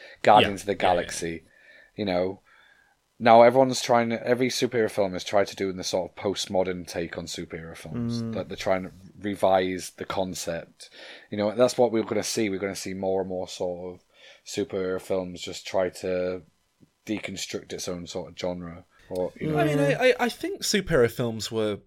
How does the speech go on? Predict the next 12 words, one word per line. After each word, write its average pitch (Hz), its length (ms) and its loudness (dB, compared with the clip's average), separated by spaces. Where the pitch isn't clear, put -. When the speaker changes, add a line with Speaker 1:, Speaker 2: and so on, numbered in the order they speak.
Speaker 2:
postmodern 120 880 -2
almost 107 540 -4
immediately 98 840 -8
in 92 120 -6
order 98 300 -8
to, 92 460 -6
I, 123 120 -6
the 131 160 -10
superhero 143 520 2
boom 123 280 0
we've 92 260 -8
got 123 360 -2